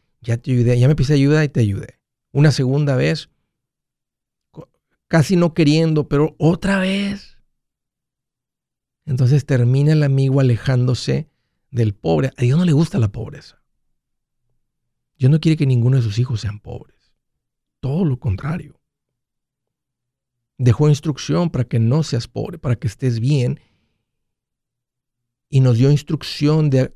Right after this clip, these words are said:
cuidar del necesitado, cuidar del pobre. ¿Qué significa? ¿Mantenerlo para siempre? No necesariamente. Darle abrigo ahorita. Ahorita necesita comida. Ya con la panza llena,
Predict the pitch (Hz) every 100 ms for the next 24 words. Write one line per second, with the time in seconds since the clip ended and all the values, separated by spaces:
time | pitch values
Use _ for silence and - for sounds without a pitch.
0 | _ - 135 123 135 156 143 120 104 98
1 | 101 - 76 71 _ _ _ _ _ _
2 | _ _ _ _ _ _ _ _ _ 160
3 | 113 101 110 117 - 143 151 - - _
4 | _ _ _ _ _ _ _ _ _ _
5 | _ _ _ - 120 151 120 117 - _
6 | 143 127 120 110 117 113 123 139 147 143
7 | 120 101 143 156 143 180 226 165 180 175
8 | 185 196 147 _ _ _ _ _ _ _
9 | _ _ _ _ _ _ _ _ _ _
10 | _ _ - 127 151 170 127 165 214 117
11 | 113 - - _ _ _ - 117 120 185
12 | - 160 143 151 - 104 95 143 _ _
13 | - - _ _ _ _ _ _ _ _
14 | 120 143 160 175 156 127 120 147 151 165
15 | 139 160 131 135